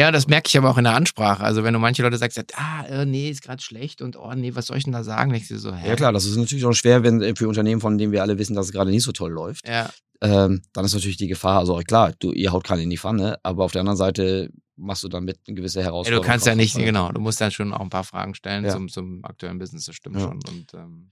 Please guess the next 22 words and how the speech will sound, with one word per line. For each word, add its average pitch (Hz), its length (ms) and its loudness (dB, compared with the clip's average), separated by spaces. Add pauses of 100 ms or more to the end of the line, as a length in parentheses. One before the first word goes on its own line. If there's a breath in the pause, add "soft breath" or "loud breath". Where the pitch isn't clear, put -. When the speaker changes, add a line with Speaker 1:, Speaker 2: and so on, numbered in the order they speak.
Speaker 1:
ja. 117 160 -8 (220)
Speaker 2:
Wie, 143 240 6
darüber 156 360 8
hinaus, 127 340 8
wie, 131 200 6
Speaker 1:
Ja. 127 60 -2
Speaker 2:
was, 127 200 2
was 123 160 2
macht 123 180 2
ihr, 123 160 6
um, 113 320 4
um 104 420 0 (160)
aus-, 117 360 2
also 95 260 0
Sponsoren, 110 580 4
Aussteller 104 640 2
und, 98 380 -2
und 90 380 -8
Teilnehmerinnen 95 560 -4
und 87 100 -6
Teilnehmer 90 400 -6
irgendwie, 85 460 -10